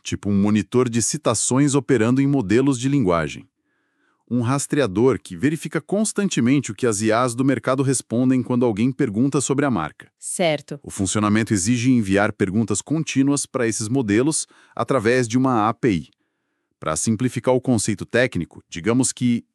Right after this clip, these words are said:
Speaker 1: a A P I funciona como um garçom em um restaurante.
Speaker 2: O seu script faz o pedido pra inteligência artificial através desse garçom.
Speaker 1: O garçom leva o pedido lá pra dentro da cozinha.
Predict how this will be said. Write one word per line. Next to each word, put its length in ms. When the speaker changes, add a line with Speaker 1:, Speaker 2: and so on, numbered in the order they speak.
Speaker 1:
a 180
A 60
P 160
I 160
funciona 520
como 560
um 180
garçom 580
em 120
um 60
restaurante. 760
Speaker 2:
O 120
seu 240
script 600
faz 400
o 60
pedido 500
pra 160
inteligência 600
artificial 840
através 460
desse 240
garçom. 420
Speaker 1:
O 80
garçom 380
leva 180
o 60
pedido 340
lá 140
pra 160
dentro 240
da 100
cozinha. 500